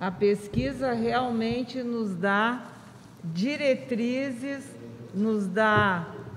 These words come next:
ah, sugestões e nos dá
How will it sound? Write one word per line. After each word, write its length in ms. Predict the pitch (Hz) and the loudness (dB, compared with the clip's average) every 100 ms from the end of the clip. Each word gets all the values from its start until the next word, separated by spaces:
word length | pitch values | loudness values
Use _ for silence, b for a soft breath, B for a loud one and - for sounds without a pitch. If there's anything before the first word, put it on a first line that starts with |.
| - - | -14 -6
ah, 180 | 180 180 | -2 -2
sugestões 1300 | - 294 302 262 262 226 - 240 233 247 269 247 | -4 -6 -4 0 2 0 0 0 0 0 0 -2
e 140 | 233 247 | -2 -2
nos 240 | 240 226 | -2 -2
dá 500 | 190 185 208 226 262 | 0 2 4 4 2